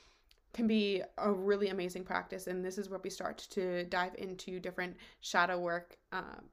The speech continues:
approaches that I freaking love, and this is what I do with all of my clients to help them clear out, uh, some of these, some of these blockages that they're struggling with internally, or these inner insecurities that they only see through the lens of their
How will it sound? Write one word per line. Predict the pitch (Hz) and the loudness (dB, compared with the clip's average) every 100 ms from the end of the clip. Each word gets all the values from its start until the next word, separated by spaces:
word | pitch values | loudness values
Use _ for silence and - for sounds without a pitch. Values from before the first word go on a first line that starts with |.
| - | -10
approaches | 214 - 175 185 - 208 | -8 -2 -2 -2 -8 -8
that | - 113 - | -8 -8 -8
I | - | -10
freaking | 226 392 370 330 247 220 | -6 -4 -2 -2 -4 -4
love, | - 131 262 | -2 0 0
and | 226 | 2
this | 220 214 | 2 2
is | 214 | 2
what | 202 | 2
I | 190 | 2
do | 185 | 0
with | 185 | -2
all | 180 | -2
of | 180 | -2
my | |
clients | 175 170 - | -6 -8 -8
to | - | -8
help | 185 | -8
them | 180 180 | -6 -8
clear | - 170 - | -4 -2 0
out, | 180 - - - - - _ - | -2 -4 -8 -20 -20 -20 _ -12
uh, | 185 | -8
some | 185 190 | -6 -4
of | |
these, | 180 180 185 - - - | -4 -6 -8 -8 -12 -10
some | 202 | -8
of | 185 | -4
these | 185 | -4
blockages | - - 202 202 202 | -4 -6 -6 -8 -10
that | 208 | -10
they're | 190 | -10
struggling | - 202 - | -10 -12 -10
with | 208 | -10
internally, | - - 185 185 202 202 | -10 -10 -10 -8 -8 -8
or | - 190 | -4 -4
these | 196 190 | -4 -8
inner | - 190 | -6 -8
insecurities | - 180 196 - 196 214 214 | -8 -12 -10 -10 -6 -6 -4
that | 196 202 | -6 -4
they | 185 | -6
only | 196 196 196 | -4 -6 -8
see | 196 196 190 - - - | -8 -8 -8 -12 -18 -4
through | 208 | -2
the | 190 | 0
lens | 185 180 190 - | -2 -6 -8 -6
of | 180 180 - | -4 -4 -6
their | - - | -6 -6